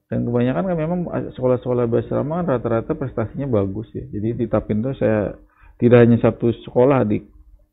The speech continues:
kabupatennya, tapi di setiap kecamatan harus dibuka itu.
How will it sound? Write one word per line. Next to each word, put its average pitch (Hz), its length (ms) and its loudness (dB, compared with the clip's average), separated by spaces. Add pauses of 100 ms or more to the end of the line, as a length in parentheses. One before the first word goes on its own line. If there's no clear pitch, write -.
kabupatennya, 104 680 0
tapi 156 240 0
di 143 80 -6
setiap - 240 -4
kecamatan 139 560 -6
harus 127 160 -10
dibuka 139 400 -8
itu. - 240 -10